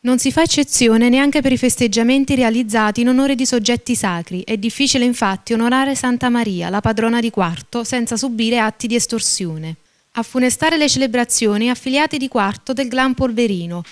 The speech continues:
che rivolgendosi ai membri del comitato organizzatore della festa patronale di Santa Maria, ma anche a chi si esibiva in piazza, avrebbero compiuto atti di vera e propria intimidazione. Episodi annotati dai carabinieri, registrati in un'intercettazione telefonica tra Roberto Perrone, oggi collaboratore di giustizia, e Salvatore Liccardi.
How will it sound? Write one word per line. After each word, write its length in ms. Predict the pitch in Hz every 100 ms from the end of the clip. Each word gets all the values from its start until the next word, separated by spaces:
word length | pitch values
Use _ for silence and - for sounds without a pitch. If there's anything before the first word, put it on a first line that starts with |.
| - _
che 100 | 226
rivolgendosi 680 | 214 208 202 233 254 247 233
ai 60 |
membri 260 | 220 233 233
del 120 | 220
comitato 480 | - 208 208 233 226
organizzatore 680 | 214 208 214 208 196 247 233
della 180 | 208 202
festa 320 | 220 - 220
patronale 640 | 208 - 208 208 190 180
di 100 | 185
Santa 360 | 185 208 220 214
Maria, 420 | 208 202 190 175
ma 180 | 185 202
anche 280 | 214 202 190
a 40 |
chi 160 | - 214
si 120 | 214
esibiva 340 | 208 190 214
in 120 | 208
piazza, 520 | 208 190 170 - 247 247 - -
avrebbero 440 | 247 254 269 247 240
compiuto 460 | 269 262 233 214
atti 320 | 247 285 - 294
di 120 | 285
vera 200 | 226 247
e 60 |
propria 340 | - 208 196 214
intimidazione. 960 | 214 220 214 202 - - 160 156 165 - _ _ _
Episodi 460 | 240 254 240 311 320
annotati 440 | 294 277 285 294
dai 140 | 269 254
carabinieri, 640 | 247 233 226 220 185 196
registrati 680 | 208 196 226 - 269 294 294
in 60 | 269
un'intercettazione 880 | 247 233 240 240 233 220 - 277 254
telefonica 720 | 240 226 185 175 175 180 185
tra 180 | - 214
Roberto 500 | 208 208 262 - 240
Perrone, 540 | 214 208 202 185 202
oggi 340 | 214 226 208
collaboratore 580 | 220 208 196 202 196 226
di 120 | 208
giustizia, 680 | 185 214 - 185 - - 233
e 100 | 254
Salvatore 520 | - 262 294 285 220
Liccardi. 720 | 208 196 - 170 160 - 170